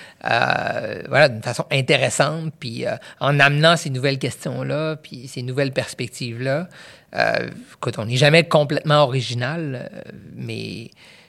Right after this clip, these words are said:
voilà, j'essaie de pousser un peu plus loin, euh, comme je te disais, mes réflexions, puis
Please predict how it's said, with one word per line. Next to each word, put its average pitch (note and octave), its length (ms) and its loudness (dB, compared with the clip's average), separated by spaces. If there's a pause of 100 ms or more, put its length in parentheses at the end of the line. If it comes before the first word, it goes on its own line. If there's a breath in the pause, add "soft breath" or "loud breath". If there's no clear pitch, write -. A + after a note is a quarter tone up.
(160 soft breath)
voilà, B2 220 -2
j'essaie C3 380 0 (440)
de B2+ 120 -2
pousser F3+ 520 8
un D#3+ 140 8
peu C#3+ 100 0
plus C#3+ 180 0
loin, C#3+ 240 0
euh, B2 440 -6 (100)
comme B2 160 -14
je - 60 -12
te C3+ 60 -4
disais, B2 360 -8
mes C3 580 -2
réflexions, B2+ 760 -4
puis B2 400 -8